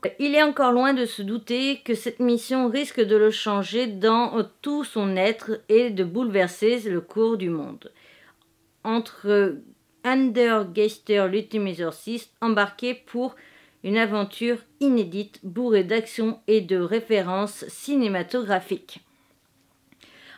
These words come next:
En ce qui concerne ce manga, donc en fait, on suit, euh, les aventures de Michael, donc qui est un homme qui est donc un exorciste, qui utilise des armes à feu,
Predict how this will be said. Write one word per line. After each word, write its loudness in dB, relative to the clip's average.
En 2
ce -2
qui -2
concerne 0
ce -6
manga, 2
donc -2
en 2
fait, -4
on -2
suit, -4
euh, 2
les 0
aventures 0
de 0
Michael, 0
donc -4
qui -6
est -6
un -2
homme 0
qui -10
est -8
donc -10
un -6
exorciste, -4
qui -8
utilise -8
des -2
armes 4
à 0
feu, -2